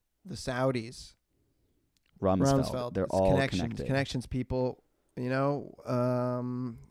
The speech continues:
Speaker 1: jet fuel doesn't melt steel beams. Gary Bettman's been selling arms to the Saudis. Cheney's been trying to get a team in Houston for years.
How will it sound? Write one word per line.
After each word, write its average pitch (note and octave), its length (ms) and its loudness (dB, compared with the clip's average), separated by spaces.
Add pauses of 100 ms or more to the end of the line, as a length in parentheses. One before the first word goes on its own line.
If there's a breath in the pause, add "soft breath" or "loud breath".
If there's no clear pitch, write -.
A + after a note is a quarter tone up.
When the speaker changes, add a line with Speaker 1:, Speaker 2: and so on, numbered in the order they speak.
(580)
Speaker 1:
jet C3 220 -2
fuel D3 200 6
doesn't C#3 280 2
melt C#3 260 2
steel C#3 300 -2
beams. B2 520 -8 (260)
Gary B2+ 200 0
Bettman's B2+ 340 0
been B2+ 140 -4
selling C#3 340 -4
arms C#3+ 400 0
to - 80 -6
the B2 80 -6
Saudis. - 600 -10 (1600)
Cheney's D3 420 0
been D#3 160 0
trying C#3 260 -2
to D3+ 40 0
get D#3 140 4
a D3 40 0
team D3 300 0
in D3 80 2
Houston E3+ 520 0
for C#3+ 280 -4
years. D3+ 720 -2